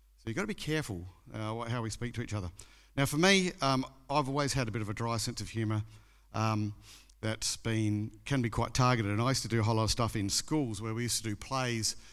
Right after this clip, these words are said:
that were, um, kind of, the,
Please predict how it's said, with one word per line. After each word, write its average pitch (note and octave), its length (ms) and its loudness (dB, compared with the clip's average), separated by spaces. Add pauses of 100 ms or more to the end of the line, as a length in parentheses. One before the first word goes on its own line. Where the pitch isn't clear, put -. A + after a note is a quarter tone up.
(180)
that C3 200 -4
were, A#2+ 340 0 (400)
um, A2+ 460 0 (520)
kind F#3 180 6
of, D3 180 0
the, C#3+ 140 -2